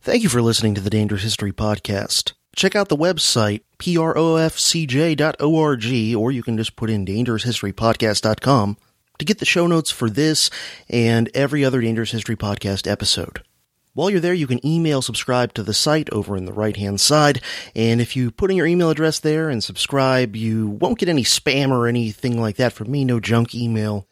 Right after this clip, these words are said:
You'll simply get an email notification every time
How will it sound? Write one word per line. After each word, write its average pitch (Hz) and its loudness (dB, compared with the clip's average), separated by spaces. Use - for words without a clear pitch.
You'll 175 0
simply 202 0
get 160 2
an 139 2
email 147 2
notification 120 0
every 117 0
time 107 -2